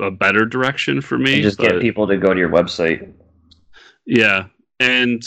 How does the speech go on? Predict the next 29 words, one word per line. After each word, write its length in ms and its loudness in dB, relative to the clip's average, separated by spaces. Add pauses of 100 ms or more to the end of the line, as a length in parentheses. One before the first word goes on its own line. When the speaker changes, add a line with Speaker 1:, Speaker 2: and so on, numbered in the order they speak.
(220)
Speaker 1:
I 60 0
mean, 220 2
it's 180 -2
also, 480 2
with 300 -2
them, 200 0
it's 140 -6
tough 260 -4
'cause 460 -6
they 160 -2
did 200 -4
so 140 -2
many 200 0
number 260 -4
ones 300 -2
recently 360 2
trying 320 0
to, 80 0
like, 240 -2
start 320 -2
this 200 -8
new 180 0
universe, 720 0
and 200 -4
then 180 2
Speaker 2:
Mm-hmm. 260 -6 (420)
Speaker 1:
the 80 0
apocalypse 560 0
happened. 480 -2